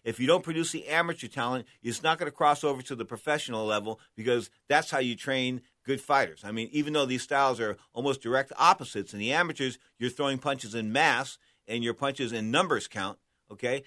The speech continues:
Where in the professional ranks, it's the quality and the clean punching that counts, not the amount of jab, ba, ba, ba, ba, ba,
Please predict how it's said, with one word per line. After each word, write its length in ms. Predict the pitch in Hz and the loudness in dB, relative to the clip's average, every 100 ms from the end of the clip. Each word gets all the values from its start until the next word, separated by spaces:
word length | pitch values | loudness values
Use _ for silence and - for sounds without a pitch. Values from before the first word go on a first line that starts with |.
| _ | _
Where 480 | - 120 120 117 117 - | -4 0 2 2 0 -4
in 400 | 117 113 110 107 | -4 -4 -4 -4
the 100 | 107 | -6
professional 640 | - 95 165 185 - 107 | -8 -4 -2 -2 -2 -4
ranks, 260 | 101 104 120 | -4 -6 -10
it's 140 | - | -10
the 100 | 120 | -10
quality 540 | - - 175 175 107 | -6 2 4 4 2
and 100 | 98 | -2
the 60 | 101 | -6
clean 340 | - 160 180 | -10 -12 -12
punching 380 | 165 110 98 98 | -8 -8 -8 -10
that 160 | 92 90 | -12 -12
counts, 280 | 92 87 - | -14 -14 -10
not 180 | 143 | -10
the 200 | 123 101 - _ - | -8 -10 -10 _ -8
amount 240 | 104 120 | -4 -4
of 160 | 98 82 | -4 -8
jab, 380 | 120 135 143 - | -2 0 0 0
ba, 120 | 117 | 0
ba, 160 | 120 | 0
ba, 140 | 110 113 | -2 -4
ba, 160 | 113 | -4
ba, 180 | 98 117 | -4 -6